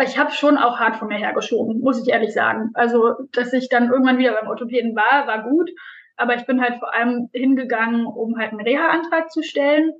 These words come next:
Und als ich dann in Bad Sobernheim war, zweitausendneunzehn, das war ja nach dem Studium, und dann das aktuelle Röntgenbild gesehen habe und die schlechter gewordenen Gradzahlen, das war schon mal, das war erstmal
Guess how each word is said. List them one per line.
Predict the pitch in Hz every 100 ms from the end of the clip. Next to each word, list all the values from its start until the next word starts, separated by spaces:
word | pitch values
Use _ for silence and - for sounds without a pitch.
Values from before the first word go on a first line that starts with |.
| _ _ _ _ _ _
Und | - 254 247 240 240 233 -
als | - 233 233
ich | 233
dann | 240 226 233 233
in | 226
Bad | 220 214
Sobernheim | 247 302 277 277 247
war, | 254 262
zweitausendneunzehn, | 254 247 240 247 247 247 240 - 233 240 262 254 262 254
das | 233 240
war | 226
ja | 220
nach | 220
dem | 233
Studium, | - 285 294 269 269 - - _ _ -
und | 240
dann | 240
das | 226 233
aktuelle | 226 233 240 240
Röntgenbild | 269 349 330 285 247
gesehen | 277 247 277 -
habe | 247 240 233
und | 226 -
die | 226 226
schlechter | 214 254 254 226
gewordenen | 220 202 208
Gradzahlen, | 220 214 302 349 330 330
das | 277 -
war | 285 302
schon | 320 302
mal, | 302 294 277 -
das | 269
war | 285
erstmal | 262 - 285 277